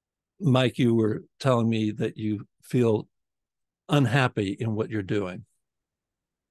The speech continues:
I help people find their happiness.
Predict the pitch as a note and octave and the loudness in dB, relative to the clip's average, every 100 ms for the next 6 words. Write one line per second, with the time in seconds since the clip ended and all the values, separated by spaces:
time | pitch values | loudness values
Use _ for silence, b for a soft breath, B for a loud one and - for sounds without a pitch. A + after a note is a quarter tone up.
0 | _ _ _ _ _ _ _ _ - C3 | _ _ _ _ _ _ _ _ -4 -2
1 | C3 C3 B2 - A#2 - A2 - G#2+ G#2 | 2 2 2 0 -4 -2 -4 -2 -2 -2
2 | G2+ F2 F2 - G2+ G2+ - | -4 -4 -6 -6 -12 -12 -14